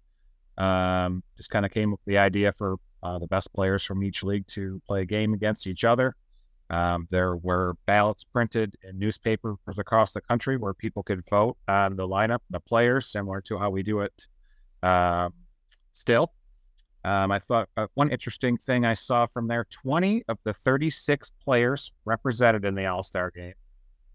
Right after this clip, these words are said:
and both teams' managers would later all be inducted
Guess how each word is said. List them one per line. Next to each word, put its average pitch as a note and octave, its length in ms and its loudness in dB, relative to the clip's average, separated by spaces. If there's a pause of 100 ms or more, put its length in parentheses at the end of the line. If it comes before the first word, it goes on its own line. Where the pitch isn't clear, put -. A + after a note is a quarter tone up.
(420)
and G2+ 180 0
both B2 280 2
teams' B2 360 0
managers G#2 580 0
would F#2+ 160 -18
later G#2 380 2
all G#2 280 2
be G#2 240 -2
inducted F2+ 500 -4